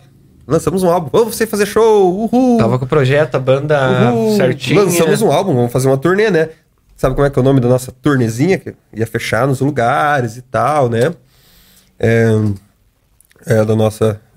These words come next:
Speaker 1: Eu falo tudo turnezinha, porque ele tá pequeno,
Speaker 2: Uhum.
Speaker 1: né? Mas... é Coca Fanta com muito gás,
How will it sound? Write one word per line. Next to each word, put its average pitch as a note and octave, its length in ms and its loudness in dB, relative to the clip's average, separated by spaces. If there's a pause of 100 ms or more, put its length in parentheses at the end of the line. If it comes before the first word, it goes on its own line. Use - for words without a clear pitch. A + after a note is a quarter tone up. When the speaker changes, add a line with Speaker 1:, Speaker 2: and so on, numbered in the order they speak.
Speaker 1:
Eu A2+ 180 -10
falo - 220 -4
tudo - 180 -16
turnezinha, G#3 540 0
porque E3+ 120 -2
ele E3 80 0
tá D3+ 160 0
pequeno, C#3+ 400 -4
Speaker 2:
Uhum. B2 80 0
Speaker 1:
né? A#2+ 100 -2 (560)
Mas... G#2+ 960 0 (220)
é A#2 600 2 (380)
Coca C3+ 240 -4
Fanta D3 320 -4
com E3 120 -8
muito D#3 300 0
gás, B2+ 460 -6